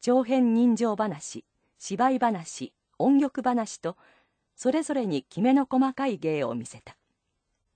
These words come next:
志ん生ほどではないが、臨機応変に対応した。代々の圓生や三遊亭圓朝による三遊派本来の本格的な芸の継承者であった。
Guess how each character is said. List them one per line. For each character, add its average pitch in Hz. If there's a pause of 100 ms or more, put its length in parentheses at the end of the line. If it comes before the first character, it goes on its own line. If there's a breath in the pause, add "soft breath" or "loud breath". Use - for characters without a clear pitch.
(720)
志 -
ん 320
生 320
ほ 226
ど 185
で 165
は 147
な 160
い 151
が、 143 (340 soft breath)
臨 269
機 214
応 233
変 233
に 220
対 160
応 131
し -
た。 - (1400)
代 285
々 220
の 165
圓 180
生 180
や 156 (200 soft breath)
三 285
遊 294
亭 269
圓 269
朝 262
に 165
よ 127
る 127 (380)
三 294
遊 311
派 277
本 294
来 220
の 170
本 247
格 -
的 285
な 285
芸 269
の 143
継 175
承 165
者 120
で 120
あ 113
っ 113 (120)
た。 -